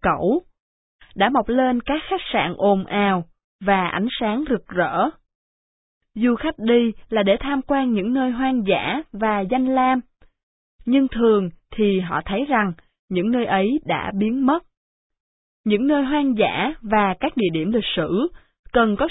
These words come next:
sự bảo vệ của quần chúng tại nơi ấy. Các công trình cổ xưa cần được bảo tồn nhằm tránh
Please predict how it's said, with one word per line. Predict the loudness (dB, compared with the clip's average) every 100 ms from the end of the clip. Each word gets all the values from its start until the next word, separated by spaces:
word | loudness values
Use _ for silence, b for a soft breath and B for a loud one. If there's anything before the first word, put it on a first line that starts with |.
| -2
sự | 0
bảo | 0 0
vệ | 0 0 -2
của | -4 -4 0
quần | 0 0 0
chúng | 2 2 -2 -4
tại | -4 -2 -2
nơi | -2 -2
ấy. | 0 2 2 0 -2 _ _ _ _ _ _ _ _
Các | -2 2
công | 0 2
trình | 2 0
cổ | 2 0 0 0
xưa | 4 4 2 b -2
cần | 0 2
được | 2 0
bảo | -2 -2
tồn | 2 4 2 0 -8 _
nhằm | -2 0 0 0
tránh | 0 0